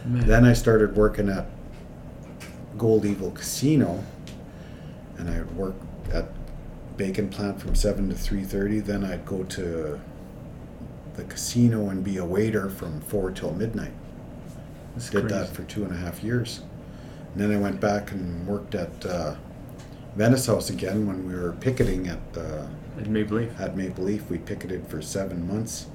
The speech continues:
Speaker 2: So I was working at the Gold Eagle Casino, nine to four thirty. And then I would go to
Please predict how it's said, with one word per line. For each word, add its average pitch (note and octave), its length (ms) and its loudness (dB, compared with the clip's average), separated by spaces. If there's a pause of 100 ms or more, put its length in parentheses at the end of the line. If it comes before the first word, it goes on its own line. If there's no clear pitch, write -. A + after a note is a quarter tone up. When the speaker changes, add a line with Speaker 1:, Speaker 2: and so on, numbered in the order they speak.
(880)
Speaker 2:
So G2 140 4
I F#2+ 60 4
was F#2+ 140 0
working A2 360 10
at G2 180 6 (2000)
the - 80 -8
Gold A2 320 8
Eagle A2 280 8
Casino, G#2 600 2 (160)
nine G2 340 2
to F2+ 260 0
four F#2 300 -2
thirty. F#2 420 -2 (720)
And F#2 120 0
then F#2+ 140 0
I F#2+ 120 0
would F2+ 200 -4
go G2 240 2
to F2+ 540 -4